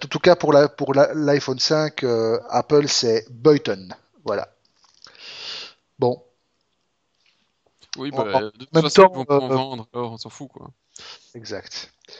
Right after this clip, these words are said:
Speaker 2: Euh,
Speaker 1: Euh,
Speaker 2: bah, c'est,
Speaker 1: Facebook
Speaker 2: ou alors c'est peut-être pour ça qu'il est si moisi, leur nouvel iPhone ?
Speaker 1: Peut-être.
Speaker 2: Hein ? Non, non, non, non, les, les insultes, c'est sur marc at informaticien point B E. <laughs>
Speaker 1: Voilà. Et pour ceux qui veulent l'adresse privée de Seb, euh, envoyez-moi un message.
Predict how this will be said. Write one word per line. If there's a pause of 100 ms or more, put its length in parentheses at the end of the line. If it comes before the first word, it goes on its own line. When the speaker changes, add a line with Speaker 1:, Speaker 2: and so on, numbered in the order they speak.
(420)
Speaker 2:
Euh,
Speaker 1:
Euh,
Speaker 2:
bah, (120)
c'est,
Speaker 1:
Facebook
Speaker 2:
ou
alors
c'est
peut-être
pour
ça
qu'il
est
si
moisi,
leur
nouvel
iPhone ? (420)
Speaker 1:
Peut-être. (400)
Speaker 2:
Hein ? (440)
Non,
non,
non,
non,
les,
les
insultes,
c'est
sur
marc
at (180)
informaticien
point
B (100)
E. (720)
<laughs> (1200)
Speaker 1:
Voilà.
Et
pour
ceux
qui
veulent
l'adresse
privée
de
Seb,
euh,
envoyez-moi
un
message.